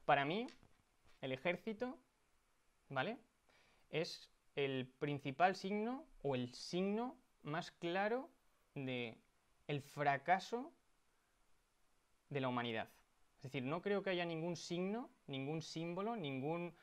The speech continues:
estamento, ni ninguna institución que represente más el fracaso como especie, ¿vale? Como el ejército. Creo que refleja lo, bueno,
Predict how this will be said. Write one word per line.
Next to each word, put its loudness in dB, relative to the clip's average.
estamento, 0
ni -4
ninguna 0
institución -4
que 2
represente 0
más -2
el 0
fracaso 2
como 0
especie, -4
¿vale? -4
Como -6
el 0
ejército. -8
Creo 0
que 0
refleja -2
lo, 4
bueno, 0